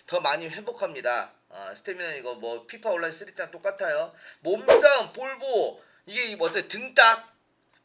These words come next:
공 멈춰놨을 때 볼 간수 말하는 거예요. 볼 간수, 공중볼 경합 등 선수 간의 물리적 경합 승리하는 영향을 주고, 이것도 제가 한, 한번 말씀드린 적이 있을 거예요.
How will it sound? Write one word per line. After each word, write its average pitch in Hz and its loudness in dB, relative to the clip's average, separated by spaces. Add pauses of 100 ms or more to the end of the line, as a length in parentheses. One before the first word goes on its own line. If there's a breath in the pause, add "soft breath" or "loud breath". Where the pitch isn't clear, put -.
공 254 -6
멈춰놨을 202 -2
때 123 -4 (200)
볼 277 -4
간수 214 -8
말하는 196 2
거예요. 120 -6 (120)
볼 202 -6
간수, 147 -4 (360 loud breath)
공중볼 247 -6
경합 180 -6
등 123 -8
선수 220 -14
간의 185 -4
물리적 196 -10
경합 165 -10
승리하는 208 -8
영향을 131 -6
주고, 104 -12 (280 loud breath)
이것도 285 -2
제가 247 0
한, 254 2
한번 247 0
말씀드린 202 2
적이 170 -6
있을 165 -10
거예요. 110 -4